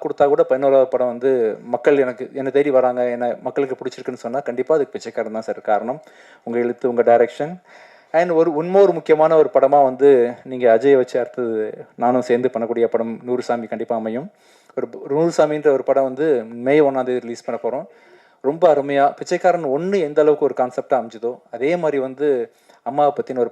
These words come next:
படமா சிறப்பா வந்து நூறு சாமி வந்திருக்குது. Thank you so much, sir, for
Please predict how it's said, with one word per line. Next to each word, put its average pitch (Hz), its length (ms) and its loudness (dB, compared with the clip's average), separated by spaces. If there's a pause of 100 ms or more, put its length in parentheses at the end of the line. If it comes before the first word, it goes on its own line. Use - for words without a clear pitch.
படமா 127 220 -4 (120)
சிறப்பா 147 420 2
வந்து 120 300 -6
நூறு 110 200 -10
சாமி 113 220 -10
வந்திருக்குது. 110 440 -12 (460)
Thank 123 160 -6
you - 20 -10
so 120 240 -10
much, 113 40 -12 (100)
sir, 117 160 -6
for 104 140 -4